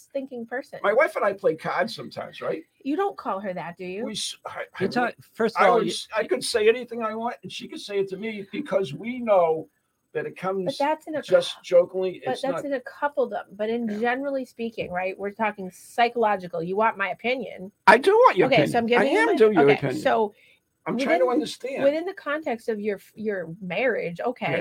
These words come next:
Speaker 2: Right.
Speaker 1: you know, that's totally a separate show. We're
Speaker 2: Mm-hmm.
Speaker 1: talking in the context of the grand scheme of life and, like,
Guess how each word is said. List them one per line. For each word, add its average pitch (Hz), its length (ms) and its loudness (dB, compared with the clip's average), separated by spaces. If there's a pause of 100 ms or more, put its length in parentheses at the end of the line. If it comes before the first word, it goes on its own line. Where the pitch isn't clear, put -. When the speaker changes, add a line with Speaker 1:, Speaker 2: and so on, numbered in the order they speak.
Speaker 2:
Right. 226 120 -6
Speaker 1:
you 208 100 -10
know, 180 160 -4
that's 190 380 -4
totally 254 420 2
a 170 100 0
separate 208 480 -2
show. 202 340 0
We're 214 120 -2
Speaker 2:
Mm-hmm. 311 100 -2
Speaker 1:
talking 269 240 -2
in 208 80 -6
the 190 80 -6
context 185 500 -6
of 170 140 -12
the 170 80 -8
grand 190 400 -6
scheme 175 300 -12
of 165 120 -14
life 180 320 -4
and, 170 80 -10
like, 165 200 -12